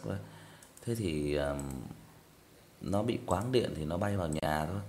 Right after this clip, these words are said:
Thế nhưng mà theo như dân gian mà nói ấy, thì như thế này, trong cái tài liệu nó nói này, ờm, ở rất nhiều nơi trên thế giới thì người ta cũng kiêng về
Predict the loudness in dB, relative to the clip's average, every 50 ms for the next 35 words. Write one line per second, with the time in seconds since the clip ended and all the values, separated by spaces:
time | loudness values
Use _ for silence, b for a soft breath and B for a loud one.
0 | B B B B B B B B B B -4 -2 0 2 4 4 4 4 4 4
1 | 2 2 0 -2 -6 -10 -12 -12 -12 -6 -2 0 2 2 2 4 2 4 4 4
2 | 2 4 2 4 2 2 2 2 0 0 0 2 2 2 2 0 0 0 0 0
3 | -2 -4 -10 -18 -20 -20 -20 -20 -20 -20 -20 -20 B B B B B B B B
4 | B B -20 -8 -4 -2 0 0 0 -2 -2 -2 0 0 0 2 0 0 0 -2
5 | -2 -2 -2 0 0 2 2 4 4 4 4 2 2 2 0 0 0 0 0 0
6 | 0 0 -2 -2 -4 -4 -6 -14 B B B B B B B B B B B -8
7 | -4 0 2 2 2 2 0 -2 -4 -6 -6 2 4 4 4 6 4 2 4 4
8 | 4 6 6 6 6 6 6 6 4 2 0 0 2 0 2 4 4 6 6 6
9 | 4 2 -2 -4 -8 -16 -18 -20 -20 -20 -10 -6 -2 -2 0 0 0 -2 -2 -4
10 | -4 -6 -8 -10 -14 -18 -20 -20 -20 -20 -20 -20 -16 -8 -4 -2 0 0 0 0
11 | 0 -2 -2 0 2 4 4 4 4 2 0